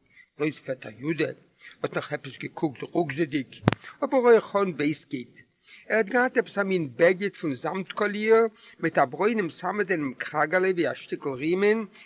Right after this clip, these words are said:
דאס האט ער יעצט דא געטרייסלט איבער דעם פראסט. מען דארף נאך אבער צוגען, ער קוקט אן צו דעם פעטער זיך אין פענצטער אריין.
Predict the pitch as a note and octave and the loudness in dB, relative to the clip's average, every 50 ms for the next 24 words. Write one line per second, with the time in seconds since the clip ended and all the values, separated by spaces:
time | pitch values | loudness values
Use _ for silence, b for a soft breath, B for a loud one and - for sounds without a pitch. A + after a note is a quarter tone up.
0 | B B - E3 F#3+ F#3 - G3+ F3+ - G3 F#3 - - F3+ - - - - F#3 | B B 0 0 0 2 0 -4 -2 0 -2 -2 -2 -6 -10 -10 -10 -2 2 2
1 | F3 F3+ F3 F3 b b b b _ - D#3+ - - - D#3 D#3 D#3+ - - D#3 | 4 2 2 -2 b b b b _ -6 -6 -6 -6 -6 -4 -4 -4 -4 -6 -6
2 | D3 C#3 - D#3+ C#3 B2 C3 A#2+ C#3 B2+ - - - A#2+ C3+ C#3 - - - - | -8 -6 -6 -8 -6 -4 -6 -6 -6 -10 -12 -14 -8 -8 -8 -8 -8 -12 -16 -20
3 | - - - _ _ _ _ _ _ _ _ _ _ _ _ _ _ _ _ _ | -20 -20 -20 _ _ _ _ _ _ _ _ _ _ _ _ _ _ _ _ _
4 | _ _ _ _ _ _ _ _ _ B B B B B B B B B B B | _ _ _ _ _ _ _ _ _ B B B B B B B B B B B
5 | B B A3 G#3 A3 - B3+ B3+ B3+ - G3 A3+ A3 - - A3+ G#3+ G#3 F#3 - | B B 2 2 4 6 6 6 6 4 4 2 2 2 2 0 0 0 -2 -2
6 | - A#3+ A3+ F#3 A3 G3+ G3 E3+ - - - G3+ D3+ - - - F3 F3 E3+ E3+ | -4 -6 -2 -2 0 2 2 0 0 -2 -8 -10 -10 -10 -2 0 2 2 2 0
7 | - - F3+ D#3 D#3+ D3 D3 - - E3+ D#3 - - D#3 C#3+ A#2+ A2 A#2+ E3+ F#3 | -4 -4 -4 -2 -2 -4 -4 0 0 0 0 0 -4 -6 -8 -8 -8 -8 -8 -8
8 | - - - D#3 D3+ C#3+ B2+ - - D#3 E3 D3+ B2 - - - A#2 G#2+ F#2 - | -6 -4 -4 -4 -4 -6 -8 -8 -6 -6 -4 -4 -6 -8 -12 -8 -6 -6 -6 -6
9 | - - - - | -8 -10 -12 -14